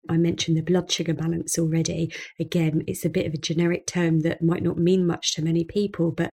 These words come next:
when we're talking about blood sugar imbalances,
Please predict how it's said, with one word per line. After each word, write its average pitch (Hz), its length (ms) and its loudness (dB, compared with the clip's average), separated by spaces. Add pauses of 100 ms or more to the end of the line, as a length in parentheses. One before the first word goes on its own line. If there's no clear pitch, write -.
(120)
when 170 220 2
we're 170 80 4
talking 180 320 -2
about 156 260 -2
blood 185 260 0
sugar 170 260 -2
imbalances, 165 800 0